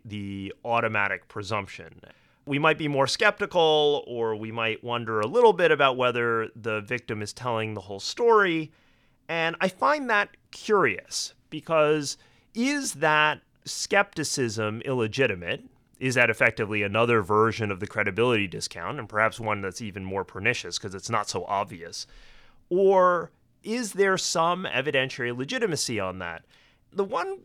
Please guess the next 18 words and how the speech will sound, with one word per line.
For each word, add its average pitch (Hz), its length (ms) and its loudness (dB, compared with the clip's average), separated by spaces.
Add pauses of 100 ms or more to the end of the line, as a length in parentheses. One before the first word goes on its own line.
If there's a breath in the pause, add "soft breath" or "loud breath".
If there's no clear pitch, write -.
(120)
justification 185 920 -4
that 147 160 -2
I 147 160 0
could 127 480 -10 (140)
come 190 220 -8
up 262 200 0
with, 143 240 0
and 139 200 -8
this 143 160 -6
is 117 140 -8
not 113 260 -2
new, 117 540 -4
right, 185 340 -2
is 190 300 -4 (400 soft breath)
that 170 380 0 (200)
with 170 360 -10
many 214 540 -4
crimes, 127 1000 -4